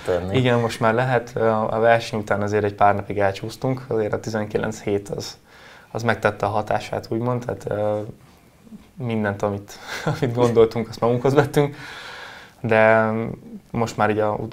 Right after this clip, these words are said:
Speaker 2: ez a hét így lement, így megengedtem magamnak ezt-azt, most már visszaálltunk a normál kerékvágásba.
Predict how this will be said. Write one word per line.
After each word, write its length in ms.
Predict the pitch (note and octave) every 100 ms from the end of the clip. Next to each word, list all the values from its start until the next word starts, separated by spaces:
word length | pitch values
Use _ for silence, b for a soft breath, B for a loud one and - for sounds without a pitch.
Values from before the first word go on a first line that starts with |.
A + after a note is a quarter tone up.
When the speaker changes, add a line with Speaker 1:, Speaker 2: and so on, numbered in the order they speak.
| - -
Speaker 2:
ez 300 | G#2+ A2 A2
a 60 |
hét 240 | G#2+ G#2+ G#2
így 100 | G#2+
lement, 340 | A#2+ A#2 A2+
így 260 | G#2 G2+ - - _ -
megengedtem 520 | A2+ G2+ G2+ G2+ G2+
magamnak 380 | G2+ G2+ G2 -
ezt-azt, 480 | B2 - - - -
most 260 | A2 G#2 -
már 200 | F#2+ G2+
visszaálltunk 600 | G2+ - F#2+ G2 G2 G2+
a 40 |
normál 340 | G2 G2 G2
kerékvágásba. 840 | - A2+ A2+ A2 G#2+ G#2+ G#2+ G#2